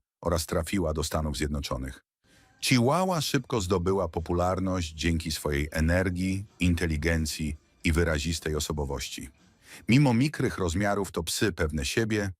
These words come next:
odważne i silnie przywiązane do swojego człowieka. Dziś Chihuahua to ikona rasy mini, ale jej korzenie są znacznie bardziej tajemnicze,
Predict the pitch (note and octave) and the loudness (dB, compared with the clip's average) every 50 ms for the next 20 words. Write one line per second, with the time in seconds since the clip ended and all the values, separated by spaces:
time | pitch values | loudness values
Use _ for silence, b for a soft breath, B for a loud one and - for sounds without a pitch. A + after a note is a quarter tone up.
0 | _ _ _ _ - - D#2 D2 F2+ F#2 F#2 F#2 E2 E2 F#2 F2+ E2 D#2+ - D#2 | _ _ _ _ -2 -2 2 2 2 2 2 2 0 -2 -2 -2 -2 -2 -4 -4
1 | - - - A2 A#2 A#2+ A#2 A2+ G#2 - - - E2+ F2 F2 E2+ D#2 D#2 C#2+ C#2+ | -4 -2 0 2 2 2 2 0 -2 -2 -4 -2 0 0 0 0 0 0 -2 -2
2 | C#2+ C#2+ C2+ - _ _ _ _ - F2 D#2+ - - D#2+ D2+ D2 D2 D2+ - - | -4 -4 -6 -10 _ _ _ _ -2 -2 -2 0 0 -2 -2 -2 -2 -4 -6 -6
3 | E2 D#2 D#2 C#2 C2+ - - D2 C#2+ - _ _ B B B B B B B B | -6 -6 -4 -6 -6 -8 -10 -10 -12 -14 _ _ B B B B B B B B
4 | G2 F2 D#2 G2 D3+ F3+ F3+ D#3+ - - - - - - - G2+ F2+ D#2+ D2+ D2 | 2 2 4 4 4 4 2 0 -4 -2 0 0 0 2 2 2 2 2 0 0
5 | D2+ D2+ D#2 - F2+ E2+ D#2+ D#2 - A#2+ B2 B2 A2+ A2+ G#2+ G2+ - - A2 A2+ | -2 -4 -2 0 0 0 0 2 2 2 2 2 0 0 -2 -2 0 0 0 2
6 | A2 G2 D#2 C2+ C2 B1+ - _ _ _ _ _ _ _ _ _ _ _ _ - | 2 0 -2 -4 -6 -8 -10 _ _ _ _ _ _ _ _ _ _ _ _ 2
7 | G#2+ G#2 F#2 F#2 G2 A#2+ D#3 G3 E3 - C#3+ G#2+ F2+ F#2 E2+ D#2+ E2 E2 D#2 - | 4 4 4 4 4 4 2 2 0 0 -2 -2 0 0 0 0 0 0 -2 -2
8 | - F2 D#2+ D#2 F#2 A2 B2 - - A#2 G#2 F2 D2+ - A2+ B2 C3 A2+ A2 F#2 | -2 -2 -2 0 0 -2 -2 -2 -2 -2 -2 0 0 0 0 0 0 -2 -2 -4
9 | E2 - E2+ D#2+ D2+ D2 D2+ D2+ D2 D2 - - D2 | -2 -2 -2 -2 0 0 0 -2 -2 -2 -4 -4 -4